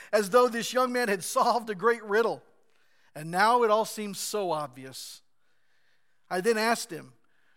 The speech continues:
"Does that mean that the Bible would also be true for your neighbor or for the kid down the street?"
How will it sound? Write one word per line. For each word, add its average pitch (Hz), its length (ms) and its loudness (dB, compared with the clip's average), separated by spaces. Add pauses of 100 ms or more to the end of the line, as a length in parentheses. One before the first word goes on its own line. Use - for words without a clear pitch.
"Does 185 160 -10
that 302 240 0
mean 254 200 -4
that 233 100 -4
the 208 80 -2
Bible 214 360 4
would 196 120 0
also 220 300 4
be 196 140 -10
true 220 280 -8
for 202 120 -10
your 170 160 -8
neighbor 180 440 -4
or 190 180 -8
for 175 140 -10
the 165 100 -8
kid 202 200 -10
down 185 200 -4
the 160 80 -12
street?" 226 460 -8